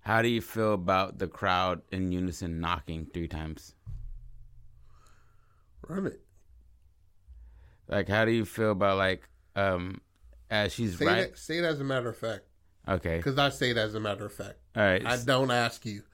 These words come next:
Speaker 2: You know what I mean?
Speaker 1: Well, I'm, I'm trying
Speaker 2: So
Speaker 1: to
Speaker 2: just go ahead, run that. Run it as a, like, a whole scene. So
Speaker 1: A whole scene,
Speaker 2: so
Speaker 1: so
Speaker 2: right now, the place he's talking about is a prayer circle, right?
Speaker 1: Mm-hmm.
Speaker 2: He, she's, Martha is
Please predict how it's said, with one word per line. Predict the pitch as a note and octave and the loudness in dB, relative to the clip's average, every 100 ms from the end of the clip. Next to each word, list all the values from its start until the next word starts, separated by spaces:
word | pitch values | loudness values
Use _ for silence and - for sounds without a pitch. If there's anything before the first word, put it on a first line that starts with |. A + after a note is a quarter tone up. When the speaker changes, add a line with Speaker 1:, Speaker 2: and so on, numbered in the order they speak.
| _ _ _ _ | _ _ _ _
Speaker 2:
You | B2 | 0
know | C3 | 4
what | B2 | 4
I | |
mean? | C3 C3 | 4 6
Speaker 1:
Well, | A#2+ B2+ | 6 8
I'm, | C3+ C3+ | 6 6
I'm | A#2 A2 | 4 4
trying | G2 A2+ G#2 | 4 4 6
Speaker 2:
So | C#3 | 6
Speaker 1:
to | C3 | 6
Speaker 2:
just | C#3 C#3 | 2 2
go | C3+ | 2
ahead, | C3+ B2+ G#2+ | 4 2 2
run | B2 B2 | 0 0
that. | G#2 - _ _ _ _ _ - _ _ _ _ _ _ _ | -2 -6 _ _ _ _ _ -20 _ _ _ _ _ _ _
Run | - C3 | -2 0
it | |
as | C#3 C#3 | 2 2
a, | |
like, | C#3 B2+ | 2 0
a | A#2 | -2
whole | A#2 B2+ | -2 -4
scene. | B2 C#3 A#2 G#2 - | -2 -4 -4 -6 -18
So | - A#2 | -2 2
Speaker 1:
A | G#2 | 6
whole | A2 G#2+ | 6 4
scene, | A#2+ G2+ F#2 | 4 2 4
Speaker 2:
so | A#2 | 6
Speaker 1:
so | |
Speaker 2:
right | G#2 - | 6 6
now, | D3+ D#3 | 4 2
the | C3 C3+ | 0 -4
place | A#2+ F3+ F#3 F#3 - | -2 4 2 2 -8
he's | C#3+ C3+ | -8 -6
talking | - D#3+ D3 | 0 0 2
about | B2 A#2 | 0 0
is | A#2+ A#2 | -2 -6
a | A2+ | -8
prayer | - B2+ A#2+ | -2 0 0
circle, | - A2 G#2 G#2 - - _ _ _ | -2 -6 -6 -16 -20 -20 _ _ _
right? | A2+ A2+ A#2 - - | -10 -8 -8 -12 -2
Speaker 1:
Mm-hmm. | F#2 G#2+ G#2 - | 2 2 0 -6
Speaker 2:
He, | C3+ | -8
she's, | - - D#3 C#3 - - - - | -6 -4 -4 -6 -16 -20 -20 -16
Martha | B2+ B2+ C#3 D3+ D3+ B2+ A2+ - | -8 -2 2 2 2 0 -2 -8
is | A#2 A#2 | -12 -12